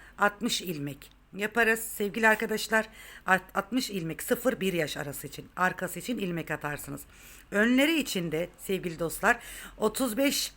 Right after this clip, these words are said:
sağına, otuz beş soluna, hani k-, sağ ve sol kanatlar için.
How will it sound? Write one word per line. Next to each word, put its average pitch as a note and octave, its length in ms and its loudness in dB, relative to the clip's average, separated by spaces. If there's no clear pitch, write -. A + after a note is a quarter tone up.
sağına, F#3 580 2
otuz G#3+ 300 -2
beş A3+ 160 4
soluna, F#3 540 0
hani F#3+ 220 -2
k-, F3 240 -4
sağ A3+ 260 8
ve A#3+ 100 6
sol G3 240 4
kanatlar D#3 460 -4
için. C#3+ 280 -10